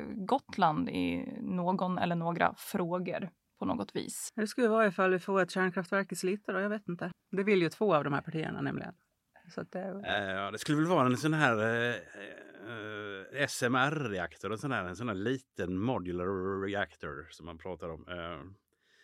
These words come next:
Speaker 3: annars så, så bör väl nya kärnkraftverk som producerar mycket energi placeras där det är lätt att transportera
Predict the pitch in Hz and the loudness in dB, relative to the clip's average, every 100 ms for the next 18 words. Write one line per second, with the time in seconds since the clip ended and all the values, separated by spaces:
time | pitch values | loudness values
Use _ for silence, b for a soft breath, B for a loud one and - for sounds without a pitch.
0 | b b 131 117 98 - 113 - 117 127 | b b 2 2 0 -2 -8 -8 -2 0
1 | 120 117 127 113 101 - 110 110 92 - | 0 0 -2 0 -2 -2 -4 -4 -6 -4
2 | 92 - 92 95 90 101 90 90 95 87 | -6 -6 -10 -10 -6 -4 -4 -4 -6 -8
3 | - 85 80 - 92 73 - - - 95 | -8 -10 -10 -10 -10 -10 -14 -16 -12 -8
4 | 87 85 80 - 87 82 87 _ _ - | -8 -8 -10 -6 -4 -4 -8 _ _ -8
5 | 90 87 80 - 85 _ - 82 80 85 | -6 -6 -8 -10 -14 _ -10 -10 -10 -16
6 | - 87 80 76 | -12 -8 -8 -8